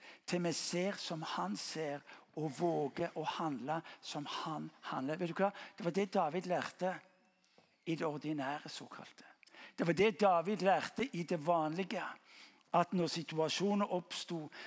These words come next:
så ble bekjennelsen, "Gud, hva gjør du nå?" Det er mulig vi vil bli oppfattet som litt rare der vi går hjemme og begynner å bekjenne Guds ord mot problemene våre.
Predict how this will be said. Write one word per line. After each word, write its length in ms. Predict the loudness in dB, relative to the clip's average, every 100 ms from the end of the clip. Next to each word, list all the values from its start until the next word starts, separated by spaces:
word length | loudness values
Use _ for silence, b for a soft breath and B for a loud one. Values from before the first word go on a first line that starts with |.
| B
så 160 | -4 2
ble 140 | 2
bekjennelsen, 640 | 2 0 0 -2 -2 -4 -2
"Gud, 240 | -2 -2 -8 B
hva 480 | -6 2 4 4 0 -6
gjør 480 | -10 -2 0 0 -2 -8 B B _ -8
du 240 | -4 -4 -8 _ _ -6
nå?" 220 | -4 -4 -6 -12 -16 _ _ _ _ _ _ _ _ _ _ _ -20 B B B -2
Det 80 | 4
er 80 | 6
mulig 240 | 6 4
vi 160 | 4 4
vil 220 | 2 0 -4 B B
bli 160 | 0 0
oppfattet 380 | 2 0 0 -4
som 160 | 0
litt 180 | -2 -2 2
rare 300 | 2 2 0
der 160 | 2 0
vi 80 | 0
går 120 | 0 2
hjemme 280 | 0 2 0 -2 -12 _ B B -6
og 100 | -2
begynner 240 | 2 2 2
å 60 |
bekjenne 680 | -2 -2 0 0 0 -2 -4 -8 B B -2
Guds 300 | -2 -2 -4
ord 240 | 0 2 2
mot 180 | 0
problemene 560 | -2 -2 2 2 0 -2
våre. 260 | -4 -4